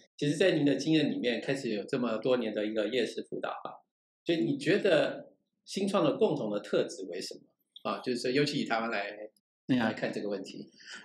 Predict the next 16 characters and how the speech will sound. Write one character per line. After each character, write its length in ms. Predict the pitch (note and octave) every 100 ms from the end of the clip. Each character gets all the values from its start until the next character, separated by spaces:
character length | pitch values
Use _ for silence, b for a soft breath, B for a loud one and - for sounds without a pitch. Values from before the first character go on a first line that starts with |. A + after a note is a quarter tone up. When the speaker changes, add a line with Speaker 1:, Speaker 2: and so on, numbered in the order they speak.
| B -
Speaker 2:
我 120 | D#3+
觉 120 | D#3
得 120 | A3+ A3+
我 100 | F3
在 120 | A3
台 180 | D#3+ E3
湾 100 | G3
看 220 | G3+ F3
到 200 | F3 D#3
的 60 |
就 160 | C#3+ C#3+
是 80 | C#3+
说， 480 | D3 C#3 C#3 C#3 C3+
我 100 | G3+
想， 300 | E3+ B2+ A#2+ A#2 A2+ G#2+ -
呃， 460 | C3 C3 B2+ B2+